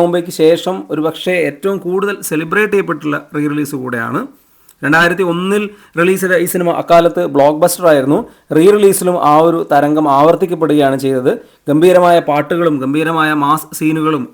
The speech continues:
ആക്ഷൻ രംഗങ്ങളും കൊണ്ട് സമ്പന്നമായ രാവണപ്രഭു ഒരു ഫെസ്റ്റിവൽ റിലീസ് പോലെ തന്നെയാണ് റീ റിലീസിലും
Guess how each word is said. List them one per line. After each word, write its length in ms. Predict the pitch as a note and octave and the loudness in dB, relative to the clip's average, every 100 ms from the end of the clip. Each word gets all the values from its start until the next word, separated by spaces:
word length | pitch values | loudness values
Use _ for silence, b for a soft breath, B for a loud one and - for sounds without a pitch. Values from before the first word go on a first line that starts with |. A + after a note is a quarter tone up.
| C3+ | -6
ആക്ഷൻ 220 | C#3+ D3+ F3+ | -4 -4 -4
രംഗങ്ങളും 340 | E3 E3 E3 E3 | -4 -4 -4 -4
കൊണ്ട് 140 | E3 E3 | -4 -2
സമ്പന്നമായ 520 | C3+ D3 F3 F3+ E3+ D#3 | -2 0 0 0 2 4
രാവണപ്രഭു 500 | C3+ D3 D3+ D3 D3 G#3+ B B B - | 4 4 2 0 0 -2 B B B -6
ഒരു 120 | E3 - - | -4 -4 -4
ഫെസ്റ്റിവൽ 500 | - - A3+ A3 G#3 - D#3+ | -4 -4 2 2 2 -2 0
റിലീസ് 300 | D#3 E3+ F3 E3+ | 0 0 0 2
പോലെ 160 | E3 D3+ | 2 2
തന്നെയാണ് 440 | D3 F3+ E3 D3 D3 | 0 0 -2 -2 -2
റീ 100 | C#3 E3 | 0 0
റിലീസിലും 380 | F3+ E3 D3+ D3+ | 0 -2 -2 -4